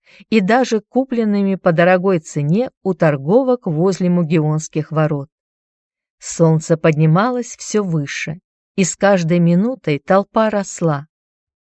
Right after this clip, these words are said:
Иные приходили целыми семьями, и, чтобы скоротать время, раскладывали съестные припасы на камнях, предназначенных для сооружения нового храма Цереры, и завтракали под открытым небом.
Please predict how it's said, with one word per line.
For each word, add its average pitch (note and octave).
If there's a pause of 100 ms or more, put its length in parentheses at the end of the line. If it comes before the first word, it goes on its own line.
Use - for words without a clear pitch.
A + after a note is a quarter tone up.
(240)
Иные F3
приходили F3+
целыми A#3+
семьями, D3+ (400)
и, G#3
чтобы C4+
скоротать A3
время, F3 (180)
раскладывали F3+
съестные E3
припасы E3
на D3+
камнях, E3+ (440)
предназначенных F#3
для E3
сооружения F3
нового D#3
храма E3+
Цереры, F3 (440)
и G3
завтракали G#3
под E3+
открытым D3+
небом. D3